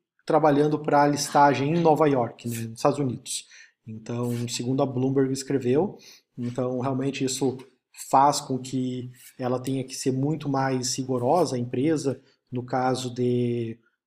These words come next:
atender regras e leis, né, porque o investidor americano, ah, a sec, a C V M americana é muito exigente, então eles estão mudando os planos.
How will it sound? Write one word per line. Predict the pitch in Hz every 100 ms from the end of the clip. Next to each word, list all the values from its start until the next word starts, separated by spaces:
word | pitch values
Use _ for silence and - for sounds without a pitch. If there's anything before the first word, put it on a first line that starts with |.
| _ _ -
atender | 131 131 123 151 139 123 120 123 120
regras | 143 156 131 120
e | 123
leis, | 127 160 165
né, | 135
porque | 123 -
o | 123
investidor | 120 - 131
americano, | 131 120 - 131 139 123 123 - _ _ _
ah, | 123 117 113 113 120
a |
sec, | - - - 135 139 -
a | 117
C | -
V | 123
M | 127 131
americana | 127 127 135
é | 127
muito | 127 135 139
exigente, | 135 127 123 151 - - _ - - - -
então | 160
eles | 160 156
estão | 156
mudando | 156 147 156
os | 156
planos. | - 101 - -